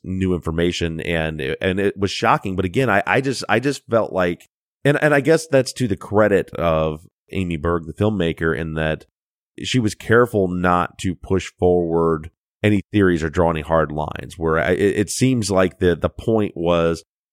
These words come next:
here's all the information and let the viewers decide for themselves. So I, I get why they did it, but for me, kind of the,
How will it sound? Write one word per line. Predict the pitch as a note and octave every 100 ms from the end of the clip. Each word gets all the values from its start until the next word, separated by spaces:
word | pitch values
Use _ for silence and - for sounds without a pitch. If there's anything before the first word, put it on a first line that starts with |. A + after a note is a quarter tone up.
| -
here's | A#2+ C3+ B2
all | A#2
the | F#2+ F#2+
information | F2 F2 E2+ E2+ D#2+ E2+ D#2+
and | D#2+
let | D#2+ D2+
the |
viewers | D#2 E2 F#2 F2 E2
decide | D#2 D2+ D2+ D#2
for | -
themselves. | D2 D2+ - F2 D#2 D#2+ -
So | F#2 E2+
I, | F2 B1 -
I | A2
get | F2 D3 G2+
why | G2+
they | F2+ F2 D#2 _ -
did | E2+ F#2
it, | E2 D#2
but | E2+
for | -
me, | F#2+ G2 G2
kind | E2 F2+
of | E2+
the, | E2